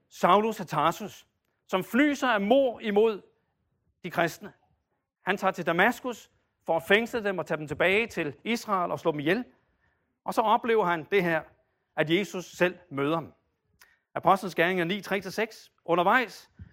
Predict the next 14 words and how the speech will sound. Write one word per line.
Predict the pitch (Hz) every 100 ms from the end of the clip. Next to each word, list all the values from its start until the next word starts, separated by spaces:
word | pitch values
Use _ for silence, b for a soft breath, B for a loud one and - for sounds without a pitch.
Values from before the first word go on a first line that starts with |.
| b
netop | - 170 226 226
som | - 190
han | 175
nærmede | 160 156 196 190
sig | 165
Damaskus, | 160 156 185 - 208 196 - _ _ _ -
skinnede | - 165 180 190
et | 160
lys | 165 190 -
fra |
himlen | 160 156 175 165
pludselig | 160 160 156
om | 143
ham. | 156 143